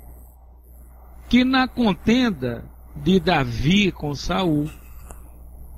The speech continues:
um espírito maligno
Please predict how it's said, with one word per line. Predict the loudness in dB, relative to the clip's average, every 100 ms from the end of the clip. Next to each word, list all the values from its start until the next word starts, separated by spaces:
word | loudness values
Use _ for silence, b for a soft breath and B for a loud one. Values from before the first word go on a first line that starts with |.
| -16 -16 -18 -20 -20 -20 -20 -20 -20 -20 -20 -20 -20 -20 -20 -20 -20 -20 -20 0
um | 4 6
espírito | 6 2 -2 2 2 2 0 0
maligno | 2 2 2 4 4 4 4 4 4 4 4 2 -2